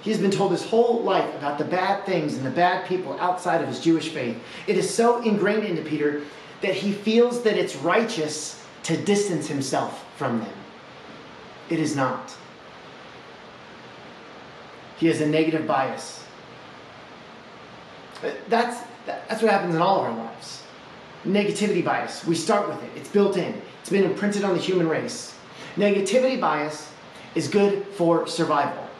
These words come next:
We humans as a race have had this. We always have it. Thousands and thousands of years. And in a way, it's necessary. Okay? For instance, uh, there's two kinds of mistakes.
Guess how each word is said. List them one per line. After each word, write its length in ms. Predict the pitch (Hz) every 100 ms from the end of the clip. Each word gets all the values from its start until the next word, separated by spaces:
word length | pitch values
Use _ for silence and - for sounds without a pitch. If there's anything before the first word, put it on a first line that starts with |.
| - -
We 160 | 165 196
humans 480 | 185 - 185 170 156
as 220 | - 156
a 20 |
race 300 | 160 160 -
have 160 | - 135
had 260 | 156 170
this. 400 | 160 - - - -
We 100 | 175
always 260 | 190 - -
have 180 | - -
it. 80 | - - - -
Thousands 380 | 185 185 202 175
and 100 | -
thousands 320 | 180 170 165
of 100 | 156
years. 460 | 156 147 117 - - - - - -
And 100 | 185
in 180 | 220 196
a 80 | 196
way, 520 | 269 247 175 180 185 - - - - - - - -
it's 160 | -
necessary. 580 | 185 175 - 139 117 - - - - -
Okay? 200 | 151 160
For 180 | 190 233
instance, 500 | 220 - 123 - - - - - - - - - - - - - - -
uh, 240 | 202 196
there's 300 | 190 190 -
two 120 | 233
kinds 240 | 208 196 175
of 60 |
mistakes. 720 | 156 - - - - - -